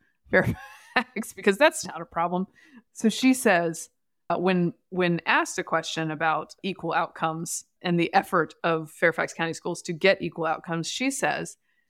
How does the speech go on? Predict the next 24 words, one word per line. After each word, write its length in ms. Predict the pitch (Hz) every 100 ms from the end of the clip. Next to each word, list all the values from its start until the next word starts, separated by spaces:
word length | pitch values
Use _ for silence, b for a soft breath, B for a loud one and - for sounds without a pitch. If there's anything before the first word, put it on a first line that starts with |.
| _
she 160 | - 269
maintained 640 | 269 196 - 165 170 202 - _ -
that, 260 | 180 170 -
quote, 300 | 220 202 -
"Equal 360 | - 320 392 392
outcomes 680 | - 220 - 185 160 156 - -
is 220 | - 190 165
the 180 | 175
opportunity 680 | - 208 - 156 208 170 160 160
for 220 | 175 165
each 220 | 180 202
and 120 | 269 214
every 260 | 160 165
student 400 | 175 165 160 170
to 140 | - 202
achieve 520 | 196 - 180 170 170
their 140 | 185
unique 420 | 190 202 196 156 - -
potential." 580 | - 302 311 190 131 _
No, 400 | 175 180 277 170 - _ _ _
no, 120 | 180 196
that's 220 | 190 -
not 180 | 202 -
correct. 340 | 214 226 -